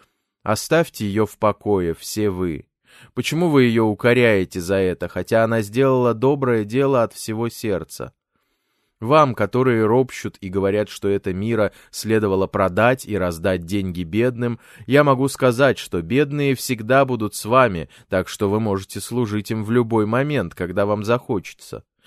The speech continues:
Но я не всегда буду с вами, я скоро ухожу к моему отцу. Эта женщина сберегла это мира, чтобы умастить им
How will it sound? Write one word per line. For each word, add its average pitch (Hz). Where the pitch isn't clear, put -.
Но 120
я 127
не 127
всегда 127
буду 76
с -
вами, 76
я 95
скоро 101
ухожу 92
к -
моему 87
отцу. -
Эта 92
женщина 127
сберегла 113
это 87
мира, 131
чтобы 127
умастить 120
им 104